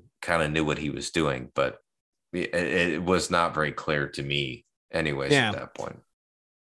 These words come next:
Speaker 2: What did you think we were getting next? Were you, I guess, were you happy with this movie? Were, were you excited with what we kind of, what the fu-, what future they laid out for us? Kind of, kind of where,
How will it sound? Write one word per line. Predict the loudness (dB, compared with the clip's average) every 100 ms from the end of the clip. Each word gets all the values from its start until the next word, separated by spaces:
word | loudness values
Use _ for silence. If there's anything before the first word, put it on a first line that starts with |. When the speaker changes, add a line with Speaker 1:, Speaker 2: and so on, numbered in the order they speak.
| 0
Speaker 2:
What | 6 6
did | 6 4
you | 6
think | 4 6
we | 4
were | 6
getting | 4 4 4 4
next? | 2 0 -2 -6 -4 -6 -8 _ _ _ -10
Were | 2 4
you, | 4 2
I | 4
guess, | 4 4 4
were | 4
you | 4
happy | 2 6 6 6 2 0
with | 0 0
this | 0 0
movie? | 0 -2 -4 -8 -10 _ _ _ _ _
Were, | 0 2 4
were | 4
you | 4 4
excited | 2 4 6 8 10 8 6 2 -6 2
with | 2 4
what | 2 2 4
we | 4 4 2 -4 _ _ _
kind | 0 2
of, | 2
what | 0 0 0
the | -6
fu-, | -4 -2 0
what | 0 0 -4 _
future | -2 -2 0 4
they | 4 4
laid | 4 6
out | 6 4 -2
for | -2 -2 -2
us? | -4 -4 -6 -12 _ _ _ 2
Kind | 4 4
of, | 2
kind | 2 4
of | 8
where, | 6